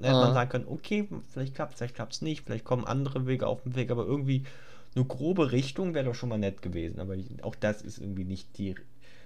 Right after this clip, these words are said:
Speaker 1: ich glaub dem nicht, dass er es schaffen kann und ich habe auch keine grobe Richtung bekommen, auf die es möglich wäre, an der ich evaluieren kann, ob er es auch wirklich schaffen kann. Also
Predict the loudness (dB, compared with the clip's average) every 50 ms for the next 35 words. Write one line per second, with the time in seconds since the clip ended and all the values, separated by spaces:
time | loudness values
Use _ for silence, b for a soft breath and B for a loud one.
0 | b b -12 -4 0 2 2 2 2 2 2 2 2 2 0 0 0 0 -2 -2
1 | -2 -2 -2 0 -2 -2 -4 -4 -4 -4 -6 -4 -4 -4 -4 -4 -6 -6 -2 0
2 | 0 0 0 -2 -6 -6 -10 -12 -6 -2 -2 0 2 2 2 2 0 2 2 0
3 | 0 0 0 0 0 0 0 0 -2 -2 -2 -2 -2 -2 0 0 0 0 0 0
4 | -2 -6 -6 -4 -4 -4 -4 -6 -8 -12 -14 -14 -14 -14 -14 -10 -4 -2 -2 2
5 | 4 4 4 4 2 0 -4 -4 -2 0 2 0 0 0 0 0 0 0 0 -2
6 | -2 -4 -4 -4 -4 -4 -4 -6 -6 -6 -8 -8 -6 -6 -6 -4 -6 -6 -6 -6
7 | -8 -8 -8 -10 -10 -10 -10 -10 -10 b b b b b b b b b b b
8 | b b b b b b b -12 -12 -12 -12 -6 -2 -2 0 0 0 -2 -4 -6